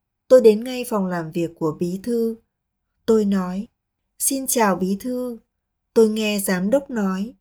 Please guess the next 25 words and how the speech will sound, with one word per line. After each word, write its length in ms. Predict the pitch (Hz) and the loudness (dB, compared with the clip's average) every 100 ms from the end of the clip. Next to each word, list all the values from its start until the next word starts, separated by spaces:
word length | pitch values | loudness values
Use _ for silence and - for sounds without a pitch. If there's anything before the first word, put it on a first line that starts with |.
| _ _ _ | _ _ _
vì 100 | - | -4
tôi 200 | 240 247 | 6 8
luyện 340 | 240 233 - 180 | 8 6 2 0
công 320 | 233 226 226 - - | 2 2 0 -12 -6
nên 160 | 254 | -6
cấp 160 | 240 294 | -2 -2
trên 240 | - 254 233 | 0 -2 0
làm 260 | 196 165 | -2 -4
phiền 300 | - 185 165 | -4 -6 -4
các 220 | 202 277 - | -6 -6 0
cô 220 | 254 233 | 4 4
à." 420 | 220 185 175 165 - _ _ _ _ _ _ _ | 4 0 -2 -8 -16 _ _ _ _ _ _ _
Trên 260 | - 233 214 | -6 -6 -4
thực 260 | 214 - | -6 -6
tế, 360 | - 175 175 202 - _ _ - | -6 -4 -4 -8 -10 _ _ -4
hễ 140 | 226 | 0
đến 280 | 214 208 208 | 4 4 4
những 200 | 220 233 | -2 -2
ngày 360 | 262 208 165 - | -2 0 -2 -4
mà 140 | 190 190 | -2 0
họ 240 | 185 - | 0 0
gọi 260 | - 185 - | 0 -2 -2
là 200 | 180 170 | -4 -6
nhạy 320 | 165 175 - | -8 -10 -10
cảm, 280 | - 180 156 | -8 -8 -8